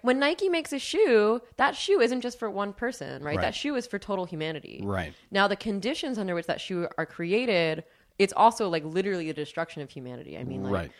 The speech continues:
Speaker 1: the materials that go into it, the labor conditions. So talking about contradiction, I mean, that's insane.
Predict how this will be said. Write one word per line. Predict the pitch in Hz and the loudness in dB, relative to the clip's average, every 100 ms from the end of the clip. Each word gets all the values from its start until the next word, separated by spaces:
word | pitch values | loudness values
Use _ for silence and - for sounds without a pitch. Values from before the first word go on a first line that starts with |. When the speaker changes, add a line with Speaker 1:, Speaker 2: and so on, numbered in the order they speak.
| - - | -20 -8
Speaker 1:
the | 139 127 127 | -6 -4 -6
materials | 127 - 233 220 208 | -8 -4 0 2 0
that | 190 | -2
go | 190 | -2
into | 185 185 190 | -2 -4 -4
it, | 185 | -4
the | 160 | -4
labor | 135 160 165 | -4 -2 -4
conditions. | 165 156 151 - 147 143 - - | -4 -4 -4 -4 -6 -6 -8 -18
So | - | -4
talking | 202 294 339 | 2 4 4
about | 214 | 0
contradiction, | - 180 - 151 190 - - - - | 0 -4 -4 -4 -4 -8 -14 -16 -8
I | |
mean, | 151 151 | -6 -4
that's | 156 - | -6 -8
insane. | 131 - 135 - 143 | -14 -12 -14 -14 -18